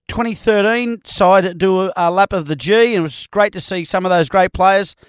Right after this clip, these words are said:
And then the football. So it was an action-packed night up there at the Captain's Club. But, uh, look, the, the boys, I just loved the way they started the game. Gave away quite a few penalties. Uh, uh, we'll touch on the discipline, but,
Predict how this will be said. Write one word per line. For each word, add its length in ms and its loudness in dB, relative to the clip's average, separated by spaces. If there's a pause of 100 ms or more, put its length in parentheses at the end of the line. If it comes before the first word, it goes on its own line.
(320)
And 140 -4
then 100 0
the 80 -4
football. 560 -2
So 260 -4
it 120 -6
was 100 -4
an 140 -4
action-packed 720 -4
night 240 2
up 140 -2
there 100 -2
at 80 -6
the 80 -10
Captain's 380 -6
Club. 220 -6 (520)
But, 260 2
uh, 320 0
look, 280 -2
the, 180 -6
the 80 -4
boys, 420 0 (1160)
I 80 2
just 260 -4
loved 400 0
the 100 -2
way 200 0
they 140 -4
started 360 -4
the 60 -8
game. 320 -2 (360)
Gave 220 0
away 160 0
quite 340 2
a 60 -2
few 320 -4
penalties. 580 -2
Uh, 40 2
uh, 260 0
we'll 120 -2
touch 260 0
on 80 0
the 80 -2
discipline, 520 -4
but, 200 0